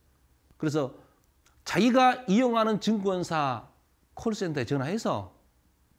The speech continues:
자세히 물어보고 매매하는 것이 실수를 줄일 수 있는 방법입니다. 제가 다 알 수는 없어요. 그 많은 증권사를 뭐 일일이 제가 전화할 수는 없고,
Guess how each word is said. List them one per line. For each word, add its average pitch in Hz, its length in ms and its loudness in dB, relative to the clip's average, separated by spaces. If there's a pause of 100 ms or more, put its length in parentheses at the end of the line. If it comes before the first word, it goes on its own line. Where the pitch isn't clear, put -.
(120)
자세히 151 340 0
물어보고 135 1120 0 (1160)
매매하는 131 720 -2
것이 131 480 -6 (180)
실수를 190 500 -4
줄일 123 200 -8
수 104 280 -10 (360)
있는 113 160 -2
방법입니다. 92 280 -8
제가 240 160 4
다 160 100 2
알 185 80 4
수는 180 160 0
없어요. 104 360 -6 (1700)
그 185 120 0
많은 170 260 4
증권사를 139 680 -2 (380)
뭐 95 380 -8
일일이 135 400 0
제가 127 180 -2
전화할 135 260 -4
수는 131 200 -4
없고, 98 480 -6